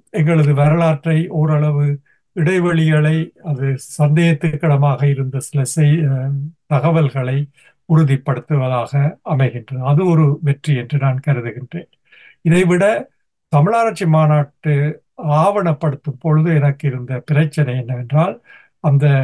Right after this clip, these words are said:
தமிழராட்சி மாநாடு ஆவணப்படுத்தலின் போது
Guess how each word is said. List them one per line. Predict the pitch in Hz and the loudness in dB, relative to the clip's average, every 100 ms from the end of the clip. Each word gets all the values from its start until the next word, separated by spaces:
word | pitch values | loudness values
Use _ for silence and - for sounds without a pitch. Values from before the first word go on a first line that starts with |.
| 143 _ _ | -2 _ _
தமிழராட்சி | 147 170 214 220 214 | 0 2 0 -2 -6
மாநாடு | 196 190 185 175 | -4 -4 -2 -2
ஆவணப்படுத்தலின் | 170 147 180 196 202 196 190 196 _ _ - 151 160 - 160 151 135 | 0 2 2 2 2 0 -2 -6 _ _ -2 -2 -2 0 0 0 -2
போது | 156 143 143 196 262 | -2 0 0 -4 -8